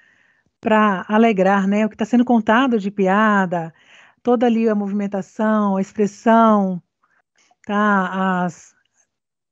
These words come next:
as imitações. Veja na imagem. É como se fossem duas aves namorando,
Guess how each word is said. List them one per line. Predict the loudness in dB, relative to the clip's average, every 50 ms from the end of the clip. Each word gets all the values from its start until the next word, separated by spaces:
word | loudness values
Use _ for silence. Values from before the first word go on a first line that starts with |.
| _ _
as | -6 -4 -2 -2 -2 -2 -2 -2 0 2
imitações. | 2 2 4 4 2 0 -2 -2 0 2 4 6 6 6 6 6 6 6 4 2 0 -2 -4 -4 -6 -12 _ _ _ _ _ _ _ _
Veja | 2 2 4 4 4 4
na | 4 4
imagem. | 4 4 2 2 0 -2 -4 -6 -8 -10 -10 -10 -12 -14 -20 _ _ _ _ _ _ _ _ _ _ _ _ _ _ _ _ _ _ _ _ _ _ _ _ _ _ _ _ _ _ _ -8
É | -6 -4 -4 -4 -4 -6 -8 -10 -12 -10
como | -6 -6 -4 -4
se | -4 -6
fossem | -6 -4 -2 0 0 0 0 0 0 -2 0
duas | 2 2 2 4 4
aves | 4 2 2 0 -2
namorando, | 0 0 0 0 2 2 4 4 6 6 6 4 4 2 0 -2 -2 -4 -6